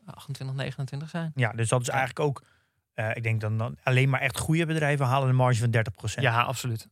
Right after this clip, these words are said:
Speaker 2: Echt goede
Speaker 1: Honderd procent.
Speaker 2: bedrijven alleen
Speaker 1: Ja.
Speaker 2: maar,
Speaker 1: En
Speaker 2: ja.
Speaker 1: dan moet je een moot houden en dan moet je, eh, ja.
Speaker 2: Ja, want dan, anders kan je die marge gewoon niet houden
Speaker 1: Nee.
Speaker 2: als je geen moot hebt. Dus het,
Speaker 1: Nee.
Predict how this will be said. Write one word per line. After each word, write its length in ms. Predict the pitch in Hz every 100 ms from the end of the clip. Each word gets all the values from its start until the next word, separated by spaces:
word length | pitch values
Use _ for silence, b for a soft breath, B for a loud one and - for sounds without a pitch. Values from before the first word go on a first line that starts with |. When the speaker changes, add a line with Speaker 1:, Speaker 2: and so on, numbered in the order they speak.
| _
Speaker 2:
Echt 100 | -
goede 140 | -
Speaker 1:
Honderd 160 | 139 139
procent. 200 | 151 123 107
Speaker 2:
bedrijven 300 | 107 107 104
alleen 140 | 123
Speaker 1:
Ja. 60 | 101
Speaker 2:
maar, 120 | 101
Speaker 1:
En 60 | -
Speaker 2:
ja. 80 | 117
Speaker 1:
dan 100 | 135
moet 120 | 131
je 60 |
een 60 | 135
moot 240 | 135 135 127
houden 520 | 127 131 123 117 113
en 120 | 123
dan 80 | 123
moet 180 | 123 117
je, 100 | 120
eh, 500 | 120 113 113 - 104
ja. 140 | 123
Speaker 2:
Ja, 220 | 131 117
want 180 | 117 113
dan, 100 | 120
anders 220 | 127 127
kan 140 | - 123
je 60 |
die 80 | 117
marge 220 | 117 113
gewoon 160 | 107 107
niet 80 | 104
houden 180 | 101 101
Speaker 1:
Nee. 60 | 110
Speaker 2:
als 80 |
je 80 | 110
geen 100 | 104
moot 120 | 101 101
hebt. 120 | 107
Dus 120 | 117
het, 100 | 127
Speaker 1:
Nee. 100 | 117